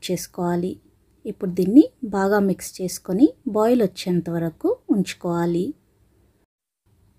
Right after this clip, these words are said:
చూసారా, వాటర్ బాయిల్ అవుతుంది. ఇప్పుడు ఇందులో మనం నానబెట్టి పెట్టుకున్న రైస్ ఇంకా పప్పుని వేసేసుకోవాలి. ఇప్పుడు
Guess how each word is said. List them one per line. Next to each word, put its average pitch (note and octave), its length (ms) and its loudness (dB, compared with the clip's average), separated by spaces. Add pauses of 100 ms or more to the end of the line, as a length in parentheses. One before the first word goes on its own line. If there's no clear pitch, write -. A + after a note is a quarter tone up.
(2500)
చూసారా, A3+ 400 -2 (340)
వాటర్ A3 400 0
బాయిల్ G#3 300 2
అవుతుంది. G#3 380 2 (260)
ఇప్పుడు G3+ 280 -4
ఇందులో G3+ 280 2 (420)
మనం A3+ 160 -2 (120)
నానబెట్టి A3 480 -2
పెట్టుకున్న G3+ 440 -2 (420)
రైస్ G3+ 280 0 (100)
ఇంకా G3 220 -4 (260)
పప్పుని A#3 420 -2
వేసేసుకోవాలి. F3+ 840 0 (2250)
ఇప్పుడు G#3+ 280 -2